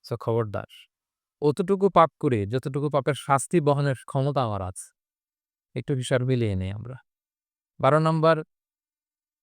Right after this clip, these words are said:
লেসন হচ্ছে যে আমরা শক্তিশালী হই, ছোট থেকে বড় হই, এরপরে আবার দুর্বল হয়ে যাই। আল্লাহ বলেন, "ওমান নুআম্মিরহু নুনাক্কিসহু ফিল খালকি আফালা ইয়াকিলুন।"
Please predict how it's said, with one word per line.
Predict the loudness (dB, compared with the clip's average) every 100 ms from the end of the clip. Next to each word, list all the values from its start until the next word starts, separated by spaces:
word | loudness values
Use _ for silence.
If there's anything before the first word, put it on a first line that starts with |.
| _
লেসন | -2 0 0
হচ্ছে | 0 0 2 2 0 -4 _ _ _ _ _ _ _ _ -4
যে | 0
আমরা | 2 2 4 4 2 -4 _ _
শক্তিশালী | -2 -2 0 -2 0 0
হই, | 0 0
ছোট | -2 -4
থেকে | -4 -4 -4
বড় | -2 0 0
হই, | 0 -4 -4
এরপরে | -6 -2 4
আবার | 4 6 4
দুর্বল | 2 0 0 0
হয়ে | 0 -2
যাই। | -2
আল্লাহ | -2 0
বলেন, | -2 -2
"ওমান | -2 -2
নুআম্মিরহু | -2 -2 0 0 -2 -2 -2 -2
নুনাক্কিসহু | -2 -4 -4 -6 -4 -4
ফিল | -4 -4
খালকি | -4 -4 -2
আফালা | -2 -2 -4 -4
ইয়াকিলুন।" | -6 -6 -6 -6 -4 -4